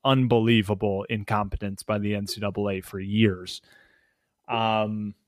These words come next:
but here's, here's where the worry point was, was, okay, I,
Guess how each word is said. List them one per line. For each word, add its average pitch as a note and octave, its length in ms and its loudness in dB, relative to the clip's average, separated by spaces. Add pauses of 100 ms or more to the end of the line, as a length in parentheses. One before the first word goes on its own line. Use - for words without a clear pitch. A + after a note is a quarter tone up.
(1160)
but D3 260 6
here's, E3+ 500 8
here's D3+ 380 8
where D3 160 6
the C3 100 6
worry D3 400 8
point C#3+ 360 2
was, B2 440 4
was, B2 160 -2
okay, C3+ 300 4
I, B2 180 6